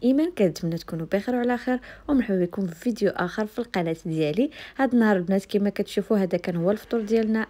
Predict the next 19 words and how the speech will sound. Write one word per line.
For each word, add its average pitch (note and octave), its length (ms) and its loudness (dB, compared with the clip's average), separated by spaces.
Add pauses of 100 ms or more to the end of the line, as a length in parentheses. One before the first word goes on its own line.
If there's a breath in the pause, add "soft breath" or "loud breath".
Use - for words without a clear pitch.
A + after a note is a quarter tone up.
املو G#3 360 2 (100)
مع E3+ 160 -2
شويه F#3 280 0
ديال E3+ 260 2
العسل G3+ 460 2 (520 loud breath)
وبراد F#3 440 4
ديال E3+ 220 2
اتاي G#3 540 4 (200)
وشويه G3 360 2
ديال D#3+ 260 2
الخبز. A#3 400 0 (380 loud breath)
آه، F3+ 480 4
ما G3+ 120 6
بقيتش G#3+ 320 -2
كنفطر G3 580 0
بالقهوه، E3+ 460 -2
وليت G#3+ 240 2
كنحاول G3+ 440 -2
نخليها F3+ 600 -2